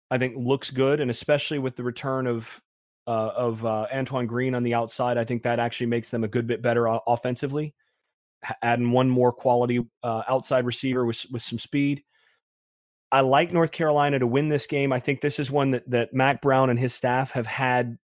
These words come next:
circled even since the offseason, just because of the recruiting implications and how important it is to, to win.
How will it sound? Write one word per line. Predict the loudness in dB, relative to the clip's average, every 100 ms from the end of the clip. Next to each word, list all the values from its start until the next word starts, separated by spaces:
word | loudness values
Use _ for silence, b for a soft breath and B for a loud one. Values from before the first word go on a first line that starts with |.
| -14
circled | -10 0 0 4 2 2 -2
even | -4 -2 -2
since | -2 -4 0
the |
offseason, | 2 4 2 -2 -4 -2 -2
just | -2 -4
because | -4 -2 -2
of | -2
the |
recruiting | -2 -4 -2 0 0
implications | -2 -2 -2 -2 -2 -4 -4 -4
and | -4
how | 0 0
important | 0 0 0 2 2
it |
is | 2 0 -4 _ b b b
to, | 0 2 2 -2 -6
to | 0
win. | 0 2 0 0